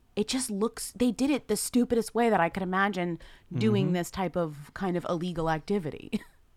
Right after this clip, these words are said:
Speaker 2: Mm-hmm.
Speaker 1: You
Speaker 2: There are
Speaker 1: know?
Speaker 2: photos all over The Sun of, like, police officers showing up and peering into windows. There are blurry paparazzi nighttime photos of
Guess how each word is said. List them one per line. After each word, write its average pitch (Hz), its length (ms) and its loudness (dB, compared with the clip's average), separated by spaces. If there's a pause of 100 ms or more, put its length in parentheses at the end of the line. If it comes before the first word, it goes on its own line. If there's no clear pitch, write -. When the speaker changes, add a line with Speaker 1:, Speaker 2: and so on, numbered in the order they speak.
Speaker 2:
Mm-hmm. 110 400 0
Speaker 1:
You 143 100 -2 (160)
Speaker 2:
There 139 160 10
are 139 40 12
Speaker 1:
know? 175 80 4
Speaker 2:
photos 170 380 8 (100)
all 123 320 10
over 120 160 4
The 107 100 0
Sun 104 400 2
of, 98 320 -2
like, 92 300 -4 (340)
police 127 420 2
officers 127 540 4
showing 117 340 6
up 110 140 0
and 104 180 0
peering 123 440 0
into 107 280 2
windows. 107 720 4
There 117 160 6
are - 20 2
blurry 117 480 4
paparazzi 107 680 0
nighttime 101 440 -2
photos 107 360 2
of - 220 -2